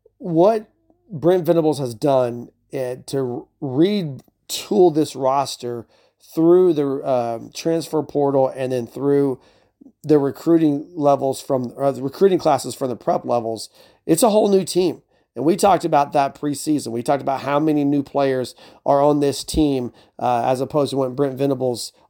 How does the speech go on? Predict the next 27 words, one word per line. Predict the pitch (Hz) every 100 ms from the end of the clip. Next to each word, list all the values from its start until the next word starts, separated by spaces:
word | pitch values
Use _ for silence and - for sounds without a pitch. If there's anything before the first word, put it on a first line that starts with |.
| -
arrived, | 127 139 151 151 151
and | 139
even | 165 208 175
how | 147
many | 160 151
new | 143 139
players | 143 135 123
on | 127
this | 120 -
team | 135 131 120 - - _
from | 143 135
that | 131
team | - 147 131
that | 123
walked | 139 131 -
off | 127 -
the | 120
floor | - 143 127 120 - _ -
of | 135 127
the, | 123 123 120
the | 127
Cheez-It | - 185 180 151 127
Bowl, | 127 117 113 - _ -
uh, | 120 120
back | 120 135 135 135
in | 120
December. | 117 - 190 185 127